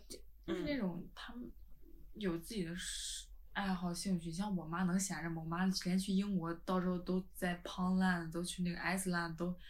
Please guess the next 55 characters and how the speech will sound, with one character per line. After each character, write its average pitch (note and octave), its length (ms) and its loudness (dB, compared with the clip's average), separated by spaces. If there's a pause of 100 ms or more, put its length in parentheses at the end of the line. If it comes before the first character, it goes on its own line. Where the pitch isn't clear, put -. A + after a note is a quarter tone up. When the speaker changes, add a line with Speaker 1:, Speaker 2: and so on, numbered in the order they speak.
(160)
Speaker 2:
跟 G3 180 2
别 E3+ 140 6
人 F#3+ 140 4
要 F#3 100 4
开 F#3 220 -2
始 F3+ 60 0
搞 - 180 -4
架 F#3 180 2
了。 F3+ 220 0
Speaker 1:
对。 - 100 -10
Speaker 2:
她， F#3 140 -4 (580)
她 - 120 -4
适 - 180 0
应 F#3+ 80 6
生 G3 200 2
活 F3+ 140 6
能 F3 160 2
力， - 20 2
我 E3 120 0
觉 E3 80 -2
得 F3 80 -2
要 F3+ 160 0
比 F3 180 0
我 F3 160 0
强 - 240 -6
很 - 40 -8
多， F#3 60 -2
Speaker 1:
是。 - 220 0 (280)
Speaker 2:
所 - 160 -6
以 F3 40 0
我 E3 80 -4
其 E3 220 -6
实 E3+ 60 -4
不 D#3 200 -8
是 - 80 -10
特 F3 60 -4
别 - 140 -8
担 - 140 -10
心。 F3+ 100 -8
Speaker 1:
是 F3+ 180 -6
的， - 80 -8
是 - 200 -6
的。 B3+ 100 -8 (2500)
Speaker 2:
对， E3 160 -4
而 B3 140 -2
且 G#3 160 -2
那 B3+ 100 -6 (300)
不 D#4+ 120 -2
然 A#3+ 520 -4
就 C4 160 -4
在 B3+ 260 -2
这 B3+ 140 -2
边 A#3+ 240 -8
总 F3+ 180 -10
是， G#3 320 -8